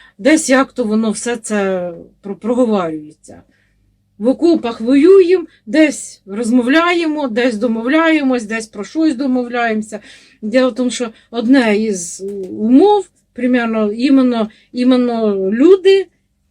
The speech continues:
які за-, в цьому задействовані, так сказати, їх держимо в тайні, їхнє передвіження держимо в тайні,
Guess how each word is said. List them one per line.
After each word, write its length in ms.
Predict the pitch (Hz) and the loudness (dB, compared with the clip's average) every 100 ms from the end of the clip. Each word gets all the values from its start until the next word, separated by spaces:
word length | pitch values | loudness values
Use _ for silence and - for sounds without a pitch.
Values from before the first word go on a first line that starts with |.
| _ | _
які 640 | 220 277 - 262 277 254 214 - _ 208 - | -6 -6 -4 -2 0 0 -4 -14 _ _ -14
за-, 160 | 208 262 | -4 -4
в 240 | - - | -4 -12
цьому 640 | 277 277 262 233 220 202 196 | -4 2 2 2 -4 -8 -6
задействовані, 840 | 202 240 262 233 220 220 214 202 | -2 0 2 0 -2 -4 -4 -4
так 220 | 220 214 | -6 -10
сказати, 580 | - 214 202 196 - 190 _ _ _ 214 | -8 -10 -6 -8 -8 -20 _ _ _ -8
їх 340 | 214 359 285 | 2 2 2
держимо 480 | 254 277 226 233 226 | 0 0 0 -4 -6
в 80 | 220 | -6
тайні, 580 | 320 359 330 311 285 | -4 -2 0 0 0
їхнє 460 | 220 220 254 226 233 | -2 -2 -4 -4 -8
передвіження 840 | 226 247 214 220 247 359 359 330 | -4 -4 -4 -4 -4 -2 -2 -4
держимо 460 | 269 302 277 277 269 | -2 -4 -2 -2 -2
в 80 | 233 | -4
тайні, 400 | 254 262 247 | -6 -4 -4